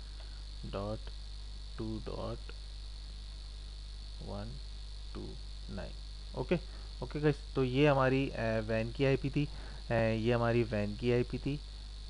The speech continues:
अ, ये wan थी और ये lan था। लेकिन हमने इस पे, अ, firewall पे तो configure कर दिया था, लेकिन हमने,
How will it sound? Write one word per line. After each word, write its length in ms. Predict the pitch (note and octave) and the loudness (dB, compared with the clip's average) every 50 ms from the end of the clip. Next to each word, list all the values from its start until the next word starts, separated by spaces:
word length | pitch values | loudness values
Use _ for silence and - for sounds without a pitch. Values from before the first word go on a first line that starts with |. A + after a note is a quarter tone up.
| - - - - - | -10 -8 -8 -6 -2
अ, 40 | A#2 | 0
ये 480 | A2 G#2+ G#2+ G#2+ G#2+ A2 A2+ A#2+ B2 A#2+ | 2 4 4 4 4 4 6 6 6 6
wan 400 | A2 A2 G#2+ G#2+ A2+ A#2 A#2+ - | 6 6 6 6 6 4 4 2
थी 100 | C3+ C3 | 2 2
और 140 | - A#2 A2+ | 4 4 4
ये 160 | A2 A2+ A2 | 4 4 4
lan 320 | G#2+ G#2 G2+ G2+ F#2+ - | 4 4 2 2 0 -2
था। 100 | G#2 - - - | -4 -4 2 6
लेकिन 240 | C3 C3 - C#3+ C#3+ | 6 8 8 10 8
हमने 280 | C#3 C#3 C#3+ D3+ D3 D3 | 10 8 10 10 8 8
इस 180 | C3 C3+ B2+ - C3 | 8 4 2 6 10
पे, 200 | C#3+ D3 D3 C#3+ | 12 12 12 12
अ, 280 | C3+ - A#2 A#2 A#2 A2+ | 12 10 8 8 8 6
firewall 440 | - - A#2 A2+ A#2 B2 C3 C3+ C3+ | 8 10 10 10 10 10 8 6 8
पे 140 | C3+ D3 C#3 | 8 6 6
तो 80 | D3+ | 6
configure 420 | - C#3 B2+ B2 - C3 C3+ C3+ B2+ | 6 6 4 6 6 8 8 8 10
कर 160 | - C3 C3+ | 8 8 8
दिया 160 | C#3 C3+ B2+ | 10 8 8
था, 120 | - A2+ | 8 6
लेकिन 400 | A2 A2 A2+ A2+ - C3+ C3 C3 | 6 6 4 4 4 0 0 2
हमने, 440 | B2+ A#2+ A#2 A#2 A#2+ B2+ C3 C#3+ D3+ | 4 4 4 2 4 4 6 6 4